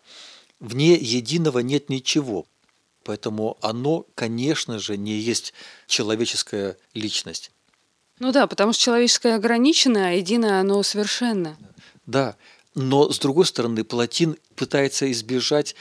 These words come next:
Speaker 1: безличного описания единого, показывая, что оно выше всего, выше этой противоположности личности и безличности.
Speaker 2: Ну вот в этом и есть апофатика.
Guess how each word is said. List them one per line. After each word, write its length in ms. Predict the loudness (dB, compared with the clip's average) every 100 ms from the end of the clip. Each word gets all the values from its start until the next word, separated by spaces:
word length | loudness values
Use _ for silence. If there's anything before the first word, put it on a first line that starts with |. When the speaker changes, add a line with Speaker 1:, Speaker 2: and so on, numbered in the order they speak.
| -20 -20 -20 _
Speaker 1:
безличного 1120 | -6 4 4 4 -2 -4 0 0 0 -2 -2 -2
описания 680 | -4 -4 -2 -2 -2 -2 -2
единого, 580 | -4 -4 -6 -6 -10 -8
показывая, 480 | -6 -2 -2 0 -2
что 160 | -2 0
оно 140 | 0
выше 500 | 0 0 2 0 0
всего, 520 | -2 0 -2 -4 -8 -10 _ _
выше 380 | 0 2 4 2
этой 260 | 0 0 -2
противоположности 960 | -2 0 0 2 4 4 2 -4 -4
личности 680 | -6 -4 -2 -2 -2 -4 -6
и 140 | -6 0
безличности. 960 | 2 2 0 -2 -4 -6 -10 -8 -10 _ _ _ _ _ _ -10
Speaker 2:
Ну 120 | -2
вот 160 | 2
в 20 | 4
этом 220 | 6 4
и 40 |
есть 180 | 4 2
апофатика. 600 | -2 -2 -2 -4 -8 -16